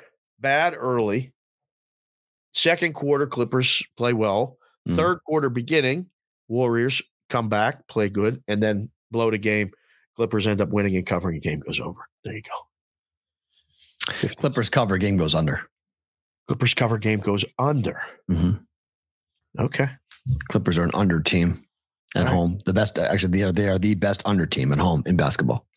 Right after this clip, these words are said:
Speaker 1: Right.
Speaker 2: this year.
Speaker 1: Yep.
Speaker 2: And they, and I don't, I don't think the Warriors play well tonight. I, I, I think this is
Speaker 1: Stevie
Speaker 2: gonna
Speaker 1: Mack came in and said the Clippers are an under team. Lock it up.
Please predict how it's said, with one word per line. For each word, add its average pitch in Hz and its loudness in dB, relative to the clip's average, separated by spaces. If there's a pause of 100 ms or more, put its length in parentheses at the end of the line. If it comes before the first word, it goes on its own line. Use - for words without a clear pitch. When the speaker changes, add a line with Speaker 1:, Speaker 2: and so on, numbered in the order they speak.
(240)
Speaker 1:
Right. - -4 (140)
Speaker 2:
this - 0
year. - -2 (420)
Speaker 1:
Yep. 120 -2 (1000)
Speaker 2:
And 95 2
they, 87 2 (160)
and 101 0
I 98 2
don't, 92 0
I 113 2
don't 127 2
think 113 2
the 107 0
Warriors 95 2
play 87 2
well 76 2
tonight. 65 0
I, 80 2
I, 80 0
I - 2
think - -2 (640)
this 104 2
is 135 0
Speaker 1:
Stevie - 0
Speaker 2:
gonna 101 2
Speaker 1:
Mack 139 0
came 131 0
in 139 0
and 131 0
said 120 0
the 117 -2
Clippers 110 0
are 107 2
an 107 2
under 120 0
team. 135 -2
Lock 117 0
it 123 0
up. 139 -2